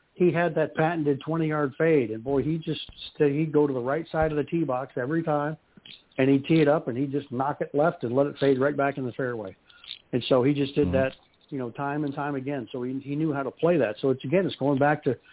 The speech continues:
Speaker 1: to playing with what you have and understanding what you have and using that to the best of your ability to, to get you around the golf course. And, you know, I think you're right. When you're looking at strategy, most, most players, and, and I know what happens to me when I go out for, you know,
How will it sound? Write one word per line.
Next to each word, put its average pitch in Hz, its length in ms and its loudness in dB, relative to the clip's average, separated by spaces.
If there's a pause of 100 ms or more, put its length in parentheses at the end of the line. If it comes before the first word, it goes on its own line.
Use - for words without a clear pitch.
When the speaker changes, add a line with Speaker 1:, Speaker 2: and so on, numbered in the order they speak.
(320)
Speaker 1:
to - 60 -6
playing 165 380 2
with 143 120 2
what 151 220 0
you 123 100 -4
have 135 580 -6
and 131 100 -6
understanding 151 720 -2
what 107 180 -6
you 117 120 -8
have 110 320 -6 (460)
and 123 140 6
using 147 420 6
that 143 320 0
to 135 60 -10
the 120 140 -4
best 143 320 0
of 120 100 0
your 117 120 -6
ability 113 520 0 (440)
to, 120 180 -4
to - 180 -6
get 143 180 -4
you 135 140 -4
around 127 140 -2
the 120 80 -6
golf 131 280 -4
course. 95 220 -4
And, 120 120 -6 (300)
you 180 60 4
know, 190 80 6
I 170 140 2
think 202 220 -6
you're 139 100 -4
right. 170 220 -2
When 127 120 -6
you're 127 140 -6
looking 151 280 -6
at - 80 -16 (120)
strategy, 139 540 -6
most, 143 280 -6 (400)
most 156 280 -2
players, 147 420 4 (580)
and, 147 140 -2
and 147 100 2
I 165 140 6
know 180 100 6
what 160 120 4
happens 160 320 -2
to 139 60 -12
me 165 120 0
when 135 140 -4
I 143 80 -6
go 143 200 -6
out 135 220 -6
for, 127 300 -2 (220)
you 139 80 -2
know, 120 240 0